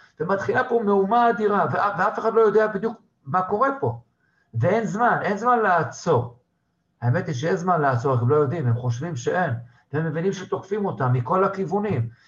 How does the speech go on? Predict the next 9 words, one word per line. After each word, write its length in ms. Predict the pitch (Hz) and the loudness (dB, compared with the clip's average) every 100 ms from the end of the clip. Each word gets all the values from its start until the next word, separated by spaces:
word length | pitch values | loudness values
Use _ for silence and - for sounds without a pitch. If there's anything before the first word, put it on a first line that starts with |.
| _ - | _ -6
ולכן 220 | 139 127 | -4 0
הדבר 440 | 185 156 175 196 180 | 0 0 0 2 2
היותר 400 | 165 - 208 202 | 0 2 2 2
הגיוני 320 | 160 180 202 | -2 -4 -2
שהם 140 | 196 | -2
עושים 380 | 165 - 214 214 | -6 -8 -4 -4
זה 140 | 151 | -2
לסגת 480 | 180 135 - 202 202 | -2 -2 0 0 2
לאחור. 580 | 196 - - 208 120 | 0 0 0 0 0